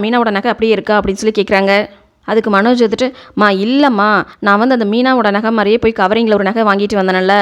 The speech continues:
அந்த நகை கடையிலேருந்து கால் பண்ணாங்கம்மா." அப்ப விஜயா இருந்துட்டு, "ஏண்டா அந்த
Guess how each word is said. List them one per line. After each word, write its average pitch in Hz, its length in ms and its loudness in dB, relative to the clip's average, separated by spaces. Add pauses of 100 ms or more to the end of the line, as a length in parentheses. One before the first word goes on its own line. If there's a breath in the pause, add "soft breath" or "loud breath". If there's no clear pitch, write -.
(300)
அந்த 254 140 2
நகை 233 200 0
கடையிலேருந்து 233 420 0
கால் 202 200 0
பண்ணாங்கம்மா." 190 460 0 (380)
அப்ப 226 160 -4
விஜயா 247 360 0
இருந்துட்டு, 226 300 -2 (400 loud breath)
"ஏண்டா 247 180 2
அந்த 202 100 -2